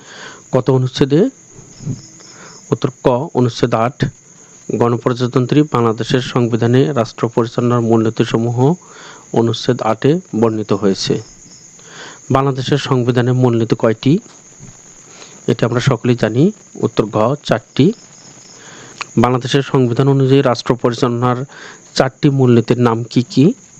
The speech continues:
উত্তর ক, জাতীয়তাবাদ, সমাজতন্ত্র, গণতন্ত্র ও ধর্মনিরপেক্ষতা। বাংলাদেশের সংবিধান অনুযায়ী রাষ্ট্র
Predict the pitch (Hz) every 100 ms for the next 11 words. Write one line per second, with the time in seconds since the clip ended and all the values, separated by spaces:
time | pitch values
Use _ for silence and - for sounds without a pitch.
0 | - - - - - - - - - -
1 | - - - - - - - - - -
2 | 127 120 135 - 139 110 151 - - -
3 | - - - - - 113 123 135 135 123
4 | 127 131 - - 117 113 - 120 113 120
5 | 123 165 - 104 113 117 120 110 113 120
6 | 131 - 113 110 110 110 113 110 107 -
7 | - - - - - - - - - -
8 | 117 113 113 - 127 - 131 113 113 123
9 | 123 120 127 143 156 120 - -